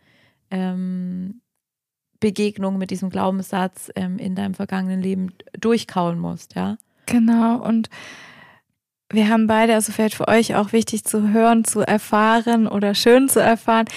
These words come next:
Speaker 2: Tina und ich haben beide eine Theta-Healing-Ausbildung gemacht. Wir gehen da auch noch tiefer dieses
Speaker 1: Mhm.
Speaker 2: Jahr irgendwie, weil uns das Thema echt, weil wir das spannend finden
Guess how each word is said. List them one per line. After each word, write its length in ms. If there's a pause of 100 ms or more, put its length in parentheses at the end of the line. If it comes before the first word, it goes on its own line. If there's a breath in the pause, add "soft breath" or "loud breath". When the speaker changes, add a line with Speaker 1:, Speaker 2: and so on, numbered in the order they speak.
(260 loud breath)
Speaker 2:
Tina 260
und 60
ich 140
haben 160
beide 320
eine 200
Theta-Healing-Ausbildung 1160
gemacht. 680
Wir 140 (140)
gehen 260
da 180
auch 40
noch 180
tiefer 400
dieses 420
Speaker 1:
Mhm. 60
Speaker 2:
Jahr 320
irgendwie, 360
weil 180
uns 260
das 180
Thema 340
echt, 460
weil 160
wir 80
das 140
spannend 380
finden 420